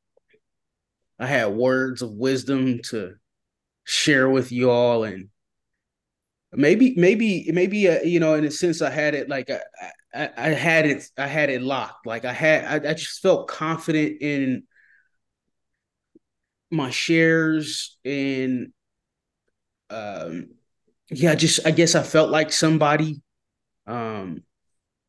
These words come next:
and it started, like, at the end of year six, and se-, like, now I just feel like, I, I just feel so not confident.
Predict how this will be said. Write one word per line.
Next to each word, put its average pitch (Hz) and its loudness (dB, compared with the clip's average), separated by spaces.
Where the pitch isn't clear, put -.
and 156 4
it 135 -2
started, 190 4
like, 143 2
at 139 -2
the 135 -2
end 156 4
of 143 2
year 147 0
six, 156 -4
and 120 -8
se-, - 0
like, 147 0
now 175 2
I 156 4
just 143 -6
feel 165 0
like, 123 -4
I, - -18
I 170 -4
just - -8
feel 170 2
so 190 2
not 131 -2
confident. 123 -8